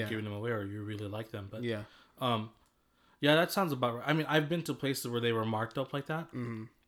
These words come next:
Speaker 2: But, um, I think in General Santos City, there's an actual, I don't know what the brand name, but it's the,
Speaker 1: Yeah.
Speaker 2: the salt,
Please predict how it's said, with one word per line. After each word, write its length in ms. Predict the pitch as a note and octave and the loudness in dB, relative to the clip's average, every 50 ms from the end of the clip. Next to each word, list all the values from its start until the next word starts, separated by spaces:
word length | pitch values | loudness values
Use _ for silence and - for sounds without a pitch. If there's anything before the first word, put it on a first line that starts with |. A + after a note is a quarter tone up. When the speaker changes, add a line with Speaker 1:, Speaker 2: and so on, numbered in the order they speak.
| _ | _
Speaker 2:
But, 200 | - A#2+ B2 - B2+ | -2 -2 -2 0 2
um, 320 | A#2+ A2+ A2 A2 A2 - _ _ _ _ _ _ - | 4 4 4 2 0 -6 _ _ _ _ _ _ -6
I 60 | B2 | -6
think 200 | A#2+ - E3 D#3+ | -2 0 2 2
in 280 | C#3+ B2 A#2+ A#2+ B2+ C3 | 2 2 2 0 -4 -2
General 360 | B2 B2+ B2 B2 B2 B2 A#2 | 2 2 4 4 4 4 2
Santos 460 | A2+ - A#2+ A#2+ A#2 - B2 A2 - | 2 0 -2 -2 -2 -2 -4 -4 -4
City, 220 | - B2+ A#2+ B2 A2+ | -2 -2 -2 -2 0
there's 220 | A2+ A#2 B2 - B2 | 0 0 0 0 0
an 80 | A#2 A2 | 0 0
actual, 680 | G#2 G#2+ - - - A#2+ A2+ A2 A2+ G#2+ A2 - _ _ _ _ _ _ _ _ _ _ _ _ _ _ - - | -2 -2 -2 -2 -2 0 0 2 0 0 -2 -6 _ _ _ _ _ _ _ _ _ _ _ _ _ _ -12 -8
I 40 | |
don't 120 | B2+ C3 B2+ | -4 -2 -2
know 60 | B2+ | -2
what 80 | B2 A#2+ | -2 -4
the 80 | A2+ F#2+ | -4 -8
brand 300 | F#2+ G#2 G2+ G2+ G#2 G#2 | -8 -6 -6 -4 -4 -4
name, 220 | G2+ F#2+ F#2+ F#2+ - _ _ _ | -6 -6 -8 -12 -16 _ _ _
but 120 | - A2+ G#2+ G2 | -14 -14 -14 -14
it's 160 | F#2+ - - - | -14 -16 -18 -14
the, 160 | - B2 A#2+ | -12 -8 -4
Speaker 1:
Yeah. 160 | A#2+ A#2 A2 | -2 0 0
Speaker 2:
the 60 | - G#2+ | 0 0
salt, 280 | A#2 B2 A#2+ A#2 - | 0 0 0 0 0